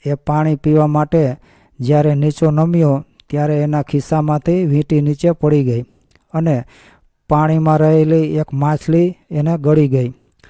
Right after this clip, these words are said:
ત્યારે ગોપાલ અફસોસ સાથે રડતા રડતા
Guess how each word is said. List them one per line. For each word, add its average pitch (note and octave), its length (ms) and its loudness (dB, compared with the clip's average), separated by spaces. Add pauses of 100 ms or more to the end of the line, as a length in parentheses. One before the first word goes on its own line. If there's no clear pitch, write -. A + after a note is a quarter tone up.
(640)
ત્યારે D3 240 2
ગોપાલ D#3 520 2
અફસોસ D#3+ 600 -2
સાથે D#3+ 380 0
રડતા D3 420 0
રડતા D3+ 560 -2